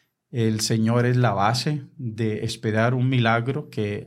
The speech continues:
a nivel humano no iba a suceder en la mente de un musulmán. Cambiar de religión es un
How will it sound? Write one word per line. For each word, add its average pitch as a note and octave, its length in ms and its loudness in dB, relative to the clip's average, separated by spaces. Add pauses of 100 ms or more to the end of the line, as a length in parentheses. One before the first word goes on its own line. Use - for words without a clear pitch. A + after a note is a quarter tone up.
a G#2+ 140 -6
nivel A2 320 0
humano A#2+ 340 2
no A2+ 100 2
iba B2+ 120 2
a C3 40 0
suceder G#2+ 560 -6
en A2+ 120 -2
la G#2+ 80 -2
mente G#2+ 260 -2
de A#2 80 2
un A2 80 2
musulmán. G#2 540 -2 (320)
Cambiar B2 580 2
de G#2+ 80 0
religión G#2 540 -6
es B2 160 -4
un A2 320 -2